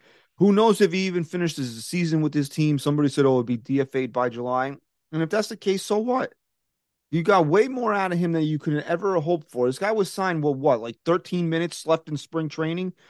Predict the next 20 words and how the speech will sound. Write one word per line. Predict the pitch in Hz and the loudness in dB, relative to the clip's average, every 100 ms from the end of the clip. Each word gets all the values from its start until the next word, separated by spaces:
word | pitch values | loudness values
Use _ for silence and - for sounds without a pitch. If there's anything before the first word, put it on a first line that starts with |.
| _ _ | _ _
The | 131 | 2
Yankees | 160 160 143 | 2 2 0
brought | 151 165 | 4 6
him | 165 156 | 6 4
in, | 165 175 - _ _ _ | 2 -2 -6 _ _ _
and | 143 | 0
he's | 147 180 | 2 2
helped | 165 | 0
the | 160 | 2
Yankees | 156 151 147 | 0 -2 -4
win | 147 | -2
a | 143 | -4
couple | 160 143 147 | -6 -2 -2
of | 123 | 2
ball | 151 135 | 4 4
games | 98 95 92 | -2 -10 -12
already. | 95 95 101 | -14 -14 -14
So, | - 113 | -6 -4
I | |
mean, | 120 120 | -2 -4